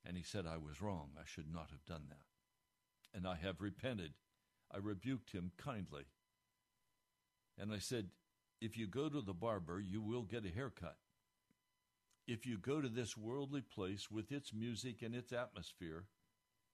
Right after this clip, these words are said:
you will sin against the Almighty God.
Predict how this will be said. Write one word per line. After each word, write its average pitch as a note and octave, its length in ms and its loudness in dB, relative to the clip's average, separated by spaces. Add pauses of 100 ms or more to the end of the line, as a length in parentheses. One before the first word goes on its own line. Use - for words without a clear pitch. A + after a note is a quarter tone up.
(1400)
you A2+ 220 0
will A#2+ 280 2
sin G2 440 0
against F2+ 400 0
the A2 100 2
Almighty F#2 460 2
God. E2 360 -2